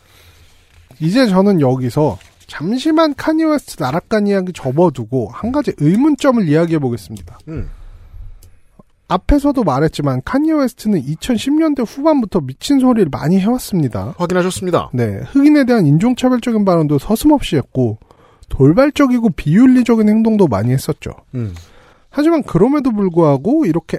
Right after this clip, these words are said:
Speaker 1: 엔터 업계와 패션 업계가 모두 완전히 그와 손절할 정도의 반응을 불러일으키지 않았습니다.
Speaker 2: 차별 발언 오랫동안 했는데?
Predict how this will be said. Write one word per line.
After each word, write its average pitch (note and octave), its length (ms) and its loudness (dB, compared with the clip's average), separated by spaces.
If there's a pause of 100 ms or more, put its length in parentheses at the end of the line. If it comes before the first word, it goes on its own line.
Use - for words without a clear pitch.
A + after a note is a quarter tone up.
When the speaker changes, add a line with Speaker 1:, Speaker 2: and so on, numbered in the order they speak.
Speaker 1:
엔터 D3 320 -2
업계와 F#3 420 2
패션 C#4+ 400 -2
업계가 F3 400 -2
모두 C3+ 400 0
완전히 F3+ 480 2
그와 G3 220 2
손절할 C4+ 460 0
정도의 G3+ 380 0
반응을 C#3 560 0
불러일으키지 C#3+ 840 0
않았습니다. B2+ 760 -4 (120)
Speaker 2:
차별 A#3 420 -2
발언 G#3+ 300 0
오랫동안 F#3+ 580 -2
했는데? G3 640 -4